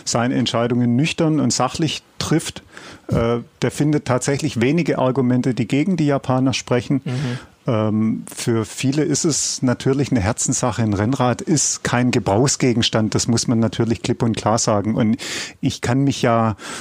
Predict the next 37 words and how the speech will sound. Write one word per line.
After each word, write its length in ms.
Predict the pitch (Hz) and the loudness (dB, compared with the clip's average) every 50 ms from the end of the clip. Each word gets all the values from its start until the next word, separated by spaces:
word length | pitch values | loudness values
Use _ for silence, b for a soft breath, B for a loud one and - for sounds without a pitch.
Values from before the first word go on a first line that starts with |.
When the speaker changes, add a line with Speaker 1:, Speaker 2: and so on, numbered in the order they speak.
| B B B - | B B B -4
Speaker 1:
äh, 40 | - | -2
einer 500 | 120 123 123 127 131 - - 139 139 120 | 0 0 2 0 0 0 0 0 0 0
schön 260 | - - 131 123 127 131 | 0 0 0 0 2 2
gemachten, 560 | 135 120 123 123 - - - 131 127 131 - | 2 2 2 0 0 0 0 0 2 2 0
äh, 400 | - - - - - - - - - - - - - - _ | 0 0 -2 -2 -2 -4 -4 -6 -8 -10 -12 -14 -16 -14 _
Campagnolo-Gruppe, 1000 | - 123 123 117 127 123 120 110 120 139 151 160 143 123 - 131 131 - 139 135 | -2 -2 0 0 0 0 2 2 2 2 2 2 0 0 0 -2 0 0 0 0
ich 160 | 127 139 - | 0 -2 -2
kann 180 | - 135 127 139 | 0 0 0 2
mich 160 | 139 131 - | 0 0 0
dieser 220 | - 135 110 143 | 0 0 0 0
Faszination 800 | 131 - 131 131 - - - 143 127 131 127 - - 131 131 135 | 0 0 0 -2 0 0 0 0 0 0 0 0 0 0 0 2
ja 100 | 135 131 | 2 2
auch 140 | 117 123 139 | 2 2 2
nicht 200 | 170 180 156 - | 2 2 0 0
entziehen. 420 | 156 139 120 - - 127 123 120 120 | 0 0 0 0 0 2 2 2 2
Das 180 | 123 - - | 0 0 0
wäre 120 | 131 123 127 | 0 2 2
ja 140 | 127 127 | 2 0
blöd 320 | 120 - 123 127 139 143 - | 0 0 0 0 0 0 0
zu 120 | - 143 | -2 0
sagen, 520 | - - 131 120 127 120 120 131 127 - - - | 0 2 2 2 2 2 2 0 0 0 -2 -6
finde 320 | - - 135 135 135 151 | -4 -2 0 0 0 0
ich 80 | - - | 0 0
nicht 180 | 127 113 - | -2 -2 -2
gut 260 | - 151 147 190 208 - | -2 0 0 2 2 2
oder 160 | 131 123 123 | 0 0 0
gefällt 420 | 107 123 - - 139 147 165 - - | 0 -2 0 2 0 0 2 2 0
mir 100 | 156 139 | 2 2
nicht. 240 | 131 117 - - | 2 0 0 0
Also, 300 | - 120 104 110 113 113 B B B B B B B B B - | 0 0 2 2 0 0 B B B B B B B B B -4
äh, 180 | - 135 117 107 | -2 0 0 0
das 200 | - 131 - - | 0 -2 -2 0
Gegenteil 500 | 131 135 147 180 156 - 120 127 120 117 | 0 0 0 0 0 0 0 0 0 0
ist 200 | - 135 - - | -2 -2 -2 -2
der 80 | - - | -4 -2
Fall. 320 | - 117 113 127 143 139 | 0 0 2 2 2 2
Aber 360 | - - 107 - 120 110 95 | 2 0 2 2 2 0 0